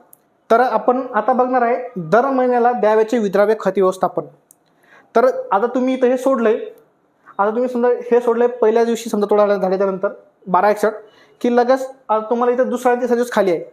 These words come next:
तुम्ही दुसऱ्या दिवशी समजा तुम्ही त्या ठिकाणी कॅल्शियम नायट्रेट प्लस बोरॉन हे सोडू शकता.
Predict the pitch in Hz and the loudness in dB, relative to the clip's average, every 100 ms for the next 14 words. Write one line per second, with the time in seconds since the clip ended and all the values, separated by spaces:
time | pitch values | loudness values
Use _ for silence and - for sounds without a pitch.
0 | _ _ _ - 247 233 240 277 277 269 | _ _ _ -4 -4 -2 -2 -2 -2 -4
1 | 269 277 285 285 262 269 262 226 226 247 | -4 -4 -4 -2 -2 -2 -2 0 0 0
2 | 240 220 233 254 - - _ _ _ 202 | -2 -2 -2 -2 -8 -20 _ _ _ -2
3 | 214 196 196 208 214 208 190 190 - 196 | 0 0 0 0 0 -2 -2 -2 -4 -6